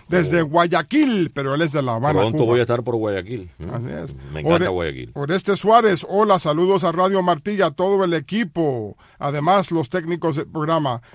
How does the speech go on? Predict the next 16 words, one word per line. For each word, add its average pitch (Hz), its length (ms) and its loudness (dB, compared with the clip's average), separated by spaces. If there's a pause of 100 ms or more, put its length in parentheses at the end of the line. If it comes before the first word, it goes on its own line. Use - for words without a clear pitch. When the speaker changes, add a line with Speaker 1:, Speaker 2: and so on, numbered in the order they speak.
Speaker 1:
Habla 185 380 4
Guajiro, 165 680 2
habla 214 300 6
Guajiro. 160 580 0
Este 135 680 -6 (160)
Vargas 156 680 0 (200)
es 143 180 -4
de 160 120 -2
Colón, 180 420 2
Matanzas. 160 960 -2
Speaker 2:
Con 95 120 -2
tu 85 80 -4
permiso, 107 340 -2
Pepito, 107 320 0
estuve 110 340 -2
hace 104 420 -4